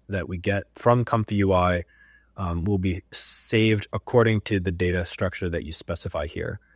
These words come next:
By default, it's going to say, "Always use default data directory," and then "Use default data subdirectory." The default data directory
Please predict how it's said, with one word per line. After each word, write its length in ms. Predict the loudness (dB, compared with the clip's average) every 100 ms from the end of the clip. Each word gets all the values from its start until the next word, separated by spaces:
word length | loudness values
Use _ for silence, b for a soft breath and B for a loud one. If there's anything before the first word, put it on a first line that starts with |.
| b b b _ _ -2
By 280 | 4 6
default, 500 | 4 0 2 2 0 -4 _
it's 220 | -4 -2
going 320 | -2 2 2
to 120 | 0 -4
say, 420 | 0 2 2 -2 _
"Always 400 | 2 4 4 4
use 220 | 2 0
default 440 | -2 -2 0 0 2
data 220 | 2 4
directory," 640 | 4 2 2 0 2 0 b b _ _
and 160 | -2 0
then 300 | 0 0 2
"Use 300 | 2 2 -2
default 380 | -4 -2 0 0
data 240 | 0 0 -2
subdirectory." 960 | -2 -2 -2 -4 -6 -8 -10 -8 -10 -14 _ _ _ -2
The 100 | 2
default 420 | 4 6 4 4
data 200 | 4 4
directory 540 | 4 2 2 2 2